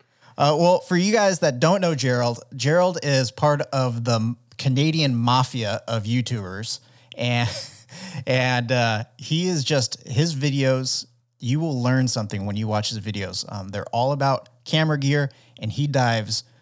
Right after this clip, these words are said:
more in depth than anybody I know into the specs and just everything regarding camera gear. It's, it's amazing, man. You do a, a great,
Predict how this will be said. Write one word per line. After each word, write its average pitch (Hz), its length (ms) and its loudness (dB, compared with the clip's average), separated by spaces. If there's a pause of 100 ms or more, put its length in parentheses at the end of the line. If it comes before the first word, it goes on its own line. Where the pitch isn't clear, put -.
(280)
more 139 340 4
in 175 140 -2
depth 117 300 0
than 107 200 -4 (140)
anybody 135 560 0 (160)
I 127 200 0
know 104 420 -2
into 110 320 -6
the 104 100 -6
specs - 680 0 (100)
and 98 400 -8 (520)
just - 220 -4 (160)
everything 135 680 0
regarding 117 680 -2 (320)
camera 123 380 0
gear. 95 360 -10 (100)
It's, - 440 -10
it's 120 160 -8
amazing, 131 440 0
man. 101 180 -6
You 110 80 -4
do 143 200 0
a, 113 80 -2 (100)
a 113 100 -6
great, 135 560 -6